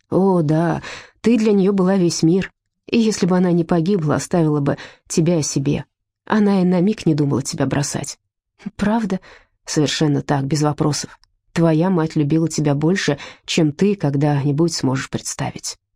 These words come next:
Чуть погодя, Сьюки въехала в свой номер в маленькой гостинице «Солвингские сады», неподалёку от Фрица.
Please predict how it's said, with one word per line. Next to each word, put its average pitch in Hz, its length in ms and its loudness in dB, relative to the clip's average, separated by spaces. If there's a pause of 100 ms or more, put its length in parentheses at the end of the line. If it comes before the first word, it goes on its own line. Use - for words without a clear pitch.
(2000)
Чуть 311 220 0
погодя, 254 520 2 (100)
Сьюки 240 400 0
въехала 175 560 0 (180)
в - 80 -14
свой 170 280 2
номер 208 320 2
в - 40 -2
маленькой 156 380 2
гостинице 151 720 0 (280)
«Солвингские 151 680 -2
сады», 175 540 0
неподалёку 156 520 0
от 151 120 -2
Фрица. - 400 -6